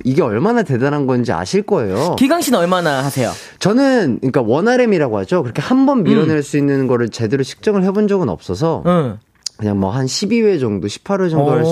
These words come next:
Speaker 1: 있는
Speaker 2: 오.
Speaker 1: 십오 회? 뭐, 한 백, 백오십?
Speaker 2: 오.
Speaker 1: 백이십 킬로로
Speaker 2: 아,
Speaker 1: 그냥
Speaker 2: 많이
Speaker 1: 이렇게.
Speaker 2: 하시네요, 그래도.
Speaker 1: 그렇게 하죠. 그러니까
Speaker 2: 네.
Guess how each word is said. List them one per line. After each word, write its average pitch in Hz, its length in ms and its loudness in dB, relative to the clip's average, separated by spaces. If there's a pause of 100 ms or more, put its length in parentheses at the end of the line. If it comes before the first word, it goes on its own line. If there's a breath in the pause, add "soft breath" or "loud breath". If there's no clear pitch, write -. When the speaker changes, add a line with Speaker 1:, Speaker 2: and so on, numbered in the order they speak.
Speaker 1:
있는 185 160 2
Speaker 2:
오. 214 60 2
Speaker 1:
십오 247 380 2
회? 175 120 -4 (680 loud breath)
뭐, 135 100 2
한 160 200 0
백, 147 320 -4 (140)
백오십? 202 600 -2 (180)
Speaker 2:
오. 160 120 2
Speaker 1:
백이십 196 460 4
킬로로 196 320 2
Speaker 2:
아, 143 40 2
Speaker 1:
그냥 185 180 2
Speaker 2:
많이 160 160 2
Speaker 1:
이렇게. 240 100 4
Speaker 2:
하시네요, 427 340 2
그래도. 170 680 2
Speaker 1:
그렇게 220 260 0
하죠. 151 240 0
그러니까 247 380 2
Speaker 2:
네. 113 180 -2